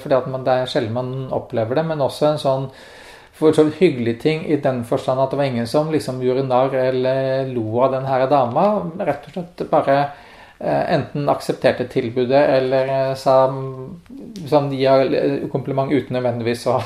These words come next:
<laughs> uten håndfaste bevis, for å si sånn. Eh, sånn at, eh, og bare,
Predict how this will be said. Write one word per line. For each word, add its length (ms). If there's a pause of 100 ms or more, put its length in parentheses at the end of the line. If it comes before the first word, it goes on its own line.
(600)
<laughs> 560
uten 240
håndfaste 500
bevis, 320
for 120
å 20
si 80
sånn. 240
Eh, 720
sånn 300
at, 100 (680)
eh, 500 (760)
og 160
bare, 240